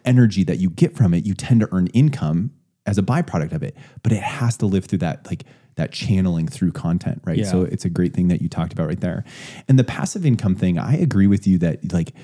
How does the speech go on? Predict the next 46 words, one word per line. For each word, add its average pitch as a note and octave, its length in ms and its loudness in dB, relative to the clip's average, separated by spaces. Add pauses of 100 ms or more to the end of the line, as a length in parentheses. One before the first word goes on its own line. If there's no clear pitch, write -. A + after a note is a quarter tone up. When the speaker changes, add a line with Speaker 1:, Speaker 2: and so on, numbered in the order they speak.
(160)
Speaker 1:
there's A#2 160 6
no, D#3+ 100 8
like, G#2+ 200 0 (300)
I - 60 -2
mean, F2+ 200 6
we're G2 200 6
in G2 100 4
real E2+ 200 0
estate, - 380 -6
right? F2 200 -2
So F2+ 100 -2
Speaker 2:
Right. F2+ 260 0
Speaker 1:
that G2 100 2 (100)
real G#2 160 6
estate G2 320 0
can F#2+ 200 2
be, F#2 120 4
but - 200 -6
we B2 140 2
work C#3+ 240 0
really G2+ 320 2
hard. F2+ 320 -2
There's E2+ 160 -4
a D#2 40 -6
lot G#2 300 -2
of A2 100 2
stress. F#2+ 260 -2
There's A2 160 0
a G#2+ 60 2
price D3 360 0
you A2 60 0
pay F2+ 240 -2
for - 160 -8
that, - 280 -10
Speaker 2:
Yeah. A2 160 4
Speaker 1:
you F#2+ 40 4
know? F#2 240 2 (580)
Uh, F#2+ 220 2 (340)
some D3+ 360 -2
aspects A2 460 -2
of B2+ 140 4
it - 120 -2
is, A2 360 4
is, A#2 260 6
is A2+ 240 6
passive, - 640 -2